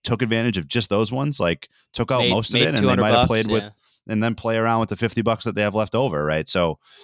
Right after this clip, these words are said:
Speaker 1: there, uh, that was very, uh, it was very exciting in the first week or two. But the thing now that I've, like, you talked about, you know, the, the blessing and curse of sports betting when,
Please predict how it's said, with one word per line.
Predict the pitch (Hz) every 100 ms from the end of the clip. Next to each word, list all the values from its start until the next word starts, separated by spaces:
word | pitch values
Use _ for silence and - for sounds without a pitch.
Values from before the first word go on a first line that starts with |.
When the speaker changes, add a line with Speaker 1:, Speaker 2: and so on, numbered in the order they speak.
| - - _
Speaker 1:
there, | 110 120 101
uh, | 101 92 85 80
that | 101 120
was | 101
very, | 117 117 110 98 85 -
uh, | 90 82 73 69 67 - _ 98
it |
was | 95
very | 113 117
exciting | 98 113 98 90
in | 82
the | 78
first | 95 87
week | 98 -
or | 85
two. | - 76 71 - _ - _ -
But | 107
the | 143
thing | 131 175 165 131
now | 110 120
that | 110
I've, | 107 104 92 -
like, | 98 117
you | 151
talked | 160 131 117
about, | 104 95 -
you | 98
know, | 80 73 80 _
the, | 92 85 78 - -
the | 82 73 69 _ _ _ _ _ -
blessing | 120 117 139
and | 110
curse | 101 107 -
of | 85
sports | - 95 90
betting | - 90 90
when, | 87 85 82 67